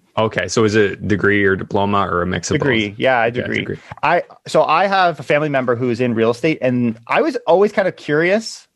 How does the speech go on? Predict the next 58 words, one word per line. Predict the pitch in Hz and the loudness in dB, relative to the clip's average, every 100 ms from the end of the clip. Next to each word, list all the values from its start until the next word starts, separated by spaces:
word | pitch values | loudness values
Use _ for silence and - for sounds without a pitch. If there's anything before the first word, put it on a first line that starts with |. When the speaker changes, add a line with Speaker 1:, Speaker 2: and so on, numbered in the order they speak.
| - | 0
Speaker 2:
but | 156 | 2
it | |
was | 170 143 | 2 2
really | 196 240 | 4 6
a | 143 | 4
back | 120 123 - | 2 -2 -2
burner. | 151 147 | -2 0
Like, | 139 147 | 0 0
I'm | 147 | 0
talking | 156 160 | -2 -2
about | 127 | 0
real | 135 | 0
estate | 139 131 107 | 0 -2 -4
selling, | - 120 123 170 202 156 | -2 0 0 -2 -8 -2
not | 127 123 - | -2 -2 -2
so | |
Speaker 1:
Mm-hmm. | 120 | -2
Speaker 2:
much | 101 | -2
investing. | 107 104 110 - 139 - - - - - | -4 -6 -4 -4 -4 -8 -20 -20 -20 0
So | 139 | 0
as | |
real | 120 170 | 2 2
estate | 170 147 | 2 -2
selling, | - 170 160 | 2 2 4
I | 127 | 0
was | |
interested | 139 151 143 - 117 | 0 -4 -4 -2 -2
in | 104 | 0
doing | 120 151 151 | 0 2 2
that, | 151 147 113 | 0 -2 0
but | 123 - | 0 2
one | 123 | -2
of | 131 | -2
the, | 117 | -6
the | 117 | -6
deal | 120 147 170 151 | 0 4 4 6
was | 143 143 117 117 | 6 6 4 2
I | 123 | -2
need | 120 | -2
to | 101 | -4
finish | 127 117 110 - | -4 -2 -4 -4
university | 113 104 107 104 101 | -2 0 -2 -4 -10
first, | 98 - 95 - - - _ _ - | -10 -8 -8 -10 -20 -20 _ _ -8
and | 107 | -4
so | - | -2
Speaker 1:
Okay. | 110 | 0
Speaker 2:
that's | 107 104 - - - | 0 -2 -12 -20 -6
kind | 120 | -4
of | 107 | -2
what | |
I | 104 | -2
did. | |
As | 104 | -2
soon | - | 0
as | 175 | 2
I | 147 | 4
left | 139 131 | 2 0
university, | 131 117 135 139 139 | -2 -2 0 0 -2